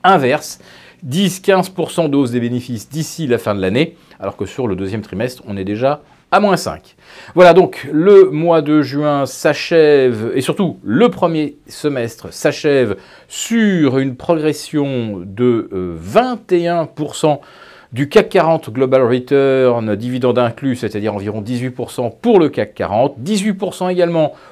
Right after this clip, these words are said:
pour le S and P cinq cents, plus, euh, vingt-deux à peu de choses près pour le Nasdaq, qui fait donc jeu égal avec notre cac quarante Global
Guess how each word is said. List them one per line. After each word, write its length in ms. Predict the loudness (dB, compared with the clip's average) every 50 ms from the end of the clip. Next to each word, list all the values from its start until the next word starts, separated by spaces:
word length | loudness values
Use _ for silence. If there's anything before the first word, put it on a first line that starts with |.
| -20 _ _
pour 380 | 2 2 4 4 4 4 4
le 320 | 6 8 8 8 6 4 0
S 260 | -2 -2 -2 -2 -2
and 140 | -6 -6 -6 -8
P 160 | -8 -8 -8 -8
cinq 240 | -8 -8 -8 -8
cents, 300 | -4 -2 0 0 0 -2 -8 _ -20 -20 -20 -20 -20 -20 _ _ -4
plus, 600 | 0 0 2 2 2 0 -2 -6 -10 -10 -4 0
euh, 340 | 2 4 4 4 4 2 2
vingt-deux 960 | 0 2 4 4 4 4 2 -2 -2 -2 0 0 0 0 0 2 4 4 4
à 60 | 4
peu 180 | 2 0 -2 -8
de 60 | -8
choses 300 | -6 -4 -4 -4 -4 -6
près 480 | -10 -4 0 2 4 6 6 4 4 0 -6 _ 0
pour 180 | 2 4 6 6
le 120 | 6 4
Nasdaq, 540 | 2 0 -2 0 2 4 4 4 4 2 -4 -20 _ _
qui 120 | -10 -6
fait 120 | -6 -4
donc 180 | -4 -4 -4 -4
jeu 200 | -2 -2 -2 -2
égal 320 | 0 0 0 0 0 0 0
avec 320 | -2 -2 -2 -2 -4 -6
notre 220 | -8 -8 -8 -8 -8
cac 180 | -8 -8 -6
quarante 400 | -4 -4 -4 -4 -4 -6 -6 -8
Global 560 | -10 -8 -2 -2 0 2 2 0 0 -2 -4